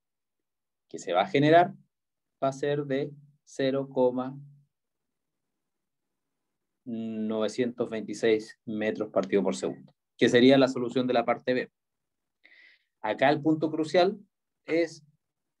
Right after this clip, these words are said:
esto que está acá, ya que estamos, vamos a suponer que nuestro objeto se mueve, o sea, está en reposo,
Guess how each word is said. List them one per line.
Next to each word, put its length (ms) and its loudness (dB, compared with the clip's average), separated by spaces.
esto 260 -4
que 60 2
está 160 -2
acá, 280 -2
ya 240 0
que 220 0
estamos, 420 2
vamos 300 6
a 20 -2
suponer 460 -2
que 140 -10
nuestro 260 -8
objeto 540 -2
se 120 -6
mueve, 480 4
o 60 -12
sea, 100 -2
está 140 0
en 80 -2
reposo, 500 0